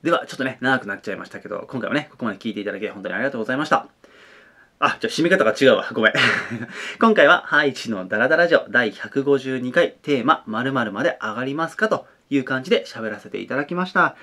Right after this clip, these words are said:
えー、今回もね、ここまでご視聴いただき、本当にありがとうございました。ちょっとね、あの、午前三時だったんで、こう、おとなしめのテンションでしたけど、すいません、お付き合いいただいてありがとうございました。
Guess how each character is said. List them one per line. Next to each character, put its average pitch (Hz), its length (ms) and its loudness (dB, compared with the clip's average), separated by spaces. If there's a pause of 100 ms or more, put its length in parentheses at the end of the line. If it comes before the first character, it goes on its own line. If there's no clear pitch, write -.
(300)
え 160 60 2
ー、 170 40 0
今 220 140 2
回 175 140 2
も 147 80 -2
ね、 165 180 -4
こ 143 80 -4
こ 143 80 -6
ま 139 60 -4
で 113 80 -6
ご 104 160 -2
視 - 60 -16
聴 120 120 -8
い - 20 -12
た 123 100 -4
だ 123 100 -6
き、 - 160 -6
本 110 140 -12
当 113 80 -8
に 107 60 -8
あ 104 60 -8
り 131 80 -6
が 160 80 -4
と 160 80 -4
う 135 40 -4
ご 131 80 -8
ざ 139 60 -2
い 143 60 -4
ま 165 80 -4
し - 60 -10
た。 - 220 4 (260)
ち - 40 2
ょ - 40 6
っ - 20 -6
と 202 80 0
ね、 185 80 0
あ 165 80 -2
の、 139 200 -6
午 147 120 -4
前 156 220 0
三 180 260 -2
時 135 60 -6
だ 113 80 2
っ 107 80 -4
た 107 160 -6
ん 98 40 -10
で、 101 200 -4
こ - 280 -8
う、 147 80 -8
お 139 60 -2
と 151 80 -10
な 156 100 -2
し 160 120 -10
め 160 60 -6
の 156 80 -6
テ 175 100 -4
ン 160 60 -6
シ - 60 -12
ョ 117 40 -6
ン 104 40 -10
で 104 80 -10
し - 40 -16
た 101 100 -10
け 101 80 -10
ど、 - 140 -12
す - 60 -20
い - 40 -4
ま 147 60 -4
せ - 80 -4
ん、 95 40 -2
お 92 60 -4
付 104 160 -10
き - 20 -4
合 - 20 -8
い - 20 -8
い - 20 -10
た - 80 -10
だ - 60 -10
い - 40 -20
て - 80 -14
あ - 60 -10
り 113 80 -4
が 101 60 -6
と - 80 -10
う - 0 -
ご - 20 -16
ざ - 60 -16
い - 20 -20
ま - 60 -20
し - 60 -20
た。 - 100 -20